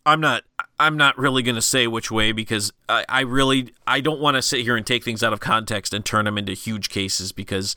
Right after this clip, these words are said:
that's what the rest of social media is for, and, and I just don't wanna deal with all that drama. And you, you avoid drama by actively avoiding drama, not by just saying you avoid drama and then jumping into more drama, 'cause that's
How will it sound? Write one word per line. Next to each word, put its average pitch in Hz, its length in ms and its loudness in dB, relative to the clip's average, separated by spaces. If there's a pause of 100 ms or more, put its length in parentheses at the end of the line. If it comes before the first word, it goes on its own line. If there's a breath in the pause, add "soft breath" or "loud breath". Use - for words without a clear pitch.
(140 soft breath)
that's 143 220 2
what 170 120 2
the 120 100 2
rest 113 280 2
of 110 80 -2
social 120 320 2
media 117 280 2
is 113 100 0
for, 113 460 2
and, 95 300 -4
and 92 140 0
I 101 120 2
just 101 240 -8
don't 101 160 0
wanna 101 220 2
deal 101 360 -4
with 101 140 -2
all 101 120 2
that 98 200 0
drama. 104 440 0 (180)
And 98 300 -4 (100)
you, 131 180 0
you 135 220 4
avoid 143 300 6
drama 123 360 6
by 101 180 2
actively 107 460 -2
avoiding 101 380 -2
drama, 98 400 -2 (120)
not 151 220 4
by 151 140 6
just 120 200 -2
saying 123 300 2
you 107 140 0
avoid 101 240 0
drama 92 420 -2
and 104 100 0
then 98 180 0
jumping 101 340 0
into 92 160 -2
more 92 160 -2
drama, 95 500 -4
'cause 101 140 -4
that's 95 260 -2